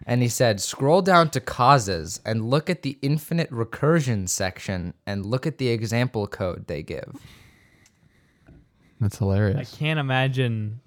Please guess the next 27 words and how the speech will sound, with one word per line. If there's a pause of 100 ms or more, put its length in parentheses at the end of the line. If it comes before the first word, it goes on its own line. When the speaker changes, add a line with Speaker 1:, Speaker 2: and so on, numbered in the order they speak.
(340)
Speaker 3:
we'll
have
any, (140)
uh, (260)
ability
to,
like,
Speaker 1:
Is
it
gonna
be
funny?
It's
gotta
be
accessible
to
me.
I
mean,
Speaker 3:
Yeah.
Speaker 1:
there's
no
way
it's
like (760)
Speaker 2:
Causes.